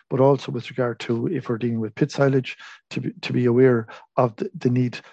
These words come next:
to s-, for other people to stay off the pit, because in all cases we have loading shovels. Visibility in some cases is not that easy.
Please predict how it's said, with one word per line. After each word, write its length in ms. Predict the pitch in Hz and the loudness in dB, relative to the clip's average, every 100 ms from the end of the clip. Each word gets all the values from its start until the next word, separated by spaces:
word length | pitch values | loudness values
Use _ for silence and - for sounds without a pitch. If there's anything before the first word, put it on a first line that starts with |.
| _ - | _ -8
to 80 | |
s-, 160 | 139 - | -8 -12
for 340 | - 175 165 - _ - | -2 0 0 -2 _ 4
other 200 | 165 156 | 6 6
people 260 | - 139 127 | 2 -4 -6
to 100 | - | -4
stay 200 | - 123 | 2 2
off 160 | 113 | 2
the 80 | - | 0
pit, 260 | - 120 - - - - | 2 2 0 -14 -16 -2
because 240 | 131 123 | 2 6
in 80 | 123 | 6
all 160 | 127 | 6
cases 400 | 120 127 113 117 | 4 2 2 -2
we 80 | 117 | -2
have 160 | 117 110 | -2 0
loading 280 | 127 127 123 | 0 0 0
shovels. 460 | - 120 117 110 - - _ | -2 -2 -4 -6 -18 -20 _
Visibility 560 | 170 156 165 170 139 156 | 2 4 4 4 2 0
in 100 | 143 | 0
some 180 | 160 131 | -2 0
cases 380 | 143 139 165 | 0 0 -2
is 220 | 208 147 120 | 2 0 2
not 180 | 139 | 0
that 220 | - 135 139 | 0 -2 -2
easy. 340 | 135 - | -4 -8